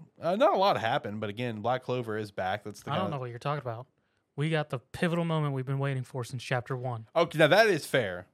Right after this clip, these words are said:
Speaker 1: That, that is fair. That is fair. We did. Yep. With Asta. Yep. You're
Speaker 2: Asta got brother zoned.
Speaker 1: He did get brother zoned, as we always knew he would.
Speaker 2: It was a great build-up, though.
Speaker 1: It was.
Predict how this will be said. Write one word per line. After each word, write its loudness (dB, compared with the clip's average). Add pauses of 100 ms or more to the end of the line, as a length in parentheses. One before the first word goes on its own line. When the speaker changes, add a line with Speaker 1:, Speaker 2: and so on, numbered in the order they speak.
(140)
Speaker 1:
That, 4
that 8
is 2
fair. -4 (180)
That 0
is -6
fair. -2
We -2
did. -2 (220)
Yep. -6 (720)
With -6
Asta. -4
Yep. -6 (360)
You're -8
Speaker 2:
Asta -2
got -2
brother -2
zoned. -6 (280)
Speaker 1:
He -8
did -6
get -6
brother -2
zoned, -10 (280)
as -4
we -12
always -6
knew -12
he -14
would. -14 (880)
Speaker 2:
It -4
was -2
a -6 (200)
great 0
build-up, -4
though. -10 (340)
Speaker 1:
It -2
was. -8